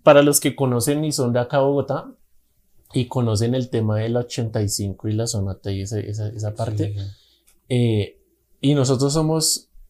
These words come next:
Speaker 1: digamos que nosotros, a nosotros nos gusta ir a esa zona, y más que todo hay un bar que se llama Presea,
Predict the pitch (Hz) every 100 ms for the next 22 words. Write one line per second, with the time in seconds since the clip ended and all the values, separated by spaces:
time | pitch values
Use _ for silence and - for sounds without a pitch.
0 | _ _ _ 139 135 135 135 180 156 117
1 | 127 147 139 113 135 139 123 123 123 127
2 | 127 131 127 131 - - - 120 113 104
3 | - 107 123 120 120 120 165 - 131 120
4 | 104 104 117 120 117 -